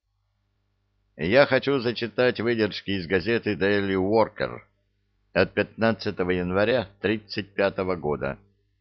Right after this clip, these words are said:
Цитирую. Выдающийся революционный композитор Ганс Эйслер прибывает двадцать седьмого января.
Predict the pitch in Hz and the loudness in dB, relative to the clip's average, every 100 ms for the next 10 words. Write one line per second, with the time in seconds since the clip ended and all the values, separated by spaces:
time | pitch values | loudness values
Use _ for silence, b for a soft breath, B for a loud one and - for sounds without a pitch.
0 | _ _ _ - - 143 - 98 95 95 | _ _ _ -8 -4 -4 0 0 2 0
1 | 98 - _ _ _ _ _ _ _ _ | -4 -10 _ _ _ _ _ _ _ _
2 | _ 80 101 110 120 139 139 139 131 127 | _ 0 4 6 4 2 -2 -6 -4 -2
3 | 123 - 101 101 101 101 - 107 117 107 | -4 0 0 2 0 -2 -4 -2 0 0
4 | 98 - 90 82 80 76 80 104 98 - | -2 -2 -4 -2 -4 -4 -6 -4 -6 -8
5 | _ _ _ 80 98 113 104 87 - - | _ _ _ -2 4 4 4 -2 -10 0
6 | 92 90 87 - 107 117 - _ _ _ | 2 2 0 -6 -6 -6 -10 _ _ _
7 | _ _ 95 110 127 143 139 123 - 87 | _ _ 0 2 4 6 6 2 -4 0
8 | 120 123 - 113 - 107 98 107 107 104 | 0 0 -4 -10 -6 -8 -4 -2 0 0
9 | 101 95 90 73 69 | -2 -2 0 0 -4